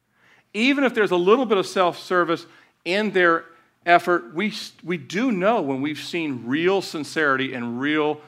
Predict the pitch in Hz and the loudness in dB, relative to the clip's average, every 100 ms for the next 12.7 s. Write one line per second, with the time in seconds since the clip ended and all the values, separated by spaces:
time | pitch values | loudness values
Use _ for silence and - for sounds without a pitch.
0 | _ - - 165 156 131 120 104 87 85 | _ -16 -10 -8 -8 -8 -4 -4 -4 -6
1 | - _ _ _ _ - 127 117 131 170 | -14 _ _ _ _ -10 -8 -6 -8 -8
2 | 117 120 196 208 - 113 - - - 202 | -8 -4 -2 -2 -4 -8 -10 -10 -6 -6
3 | - 127 120 - 226 - 101 76 - _ | -6 -8 -8 -6 -6 -6 -6 -8 -14 _
4 | _ _ _ _ _ - 120 220 247 170 | _ _ _ _ _ -4 4 4 4 -2
5 | 151 165 120 127 127 147 156 143 - _ | -2 -2 -2 -4 -10 -10 -6 -6 -8 _
6 | 127 120 180 214 - 165 165 151 127 143 | -14 -10 -8 -8 -4 0 0 0 -4 -2
7 | 143 - 127 - 156 - 120 135 - 101 | -2 -6 -12 -6 -6 -6 -6 -6 -6 -10
8 | - 156 120 90 - _ _ _ _ - | -6 -4 -2 -4 -8 _ _ _ _ -8
9 | 180 302 330 - 285 330 233 - 262 254 | 0 2 0 -2 -6 -4 -6 -6 -2 0
10 | 147 180 180 - 180 180 190 180 180 175 | 0 -2 -4 -4 -6 -4 -4 -4 -4 -2
11 | 175 175 110 - _ _ _ _ _ _ | -4 -4 -8 -8 _ _ _ _ _ _
12 | _ _ _ _ _ 147 233 | _ _ _ _ _ 6 6